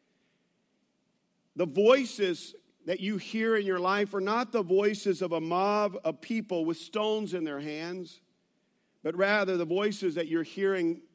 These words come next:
in your life are going on inside of your mind. That those voices that are going on and the conversations that are going on inside of your mind,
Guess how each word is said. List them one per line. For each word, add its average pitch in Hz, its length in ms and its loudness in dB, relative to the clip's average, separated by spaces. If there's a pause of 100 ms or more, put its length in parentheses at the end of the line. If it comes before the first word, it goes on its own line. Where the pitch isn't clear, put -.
(720)
in 156 160 0
your 156 160 2
life 160 400 2 (800)
are 135 60 -6
going 170 340 2
on 170 180 0
inside 160 520 -4
of 143 100 -8
your 143 100 -2
mind. 143 460 -4 (1400)
That - 100 -12
those 180 220 -2
voices 196 680 0
that 165 100 -2
are 156 60 -2
going 180 340 0
on 185 340 0
and 156 100 0
the 147 80 -4
conversations 190 880 -4
that 170 100 -2
are 165 60 -6
going 175 320 0
on 175 240 -2
inside 175 460 -2
of 170 40 -2
your 160 120 -2
mind, 160 580 -6